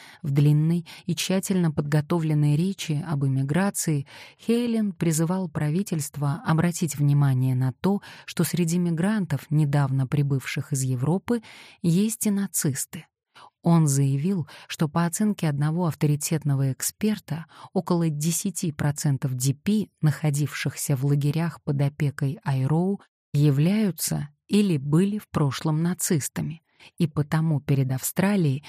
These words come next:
стоит весьма сложная задача проверки прошлого этих людей.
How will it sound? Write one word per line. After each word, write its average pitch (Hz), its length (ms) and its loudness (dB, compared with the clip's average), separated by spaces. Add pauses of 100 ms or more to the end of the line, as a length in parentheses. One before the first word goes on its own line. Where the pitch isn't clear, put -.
(200)
стоит 156 360 -2
весьма 160 480 0
сложная 151 560 0
задача 151 720 -2
проверки 151 680 2
прошлого 147 580 -2
этих 139 380 -2
людей. 151 460 0